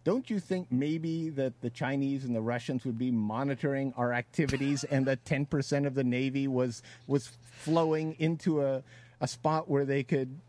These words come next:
Speaker 1: reasonably launch missiles into their territory? I know we have, you know, um,
Speaker 2: Defensive
Speaker 1: military
Speaker 2: mechanism. Yeah.
Speaker 1: installations around them, but
Speaker 2: Yeah.
Speaker 1: that much of the Navy following the president around, mm, might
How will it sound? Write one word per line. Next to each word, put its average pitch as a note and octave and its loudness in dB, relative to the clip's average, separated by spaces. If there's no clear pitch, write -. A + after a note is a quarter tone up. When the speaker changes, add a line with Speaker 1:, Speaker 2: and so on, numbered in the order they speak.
Speaker 1:
reasonably C3+ 2
launch B2 0
missiles B2+ 0
into C3 -2
their B2 0
territory? B2 -2
I D3+ 2
know F#3 2
we F3 0
have, C#3+ -2
you A3 2
know, A#2+ 0
um, A2+ -2
Speaker 2:
Defensive B2+ 4
Speaker 1:
military D3+ 2
Speaker 2:
mechanism. G#2+ -2
Yeah. - 0
Speaker 1:
installations C3 0
around D#3+ 0
them, B2 -2
but D3 2
Speaker 2:
Yeah. - -6
Speaker 1:
that F3+ -2
much E3 0
of C3 0
the B2+ 0
Navy C3 0
following C3+ 0
the A#2+ -2
president D#3+ 0
around, A#2+ -2
mm, E4 -12
might G#3+ 0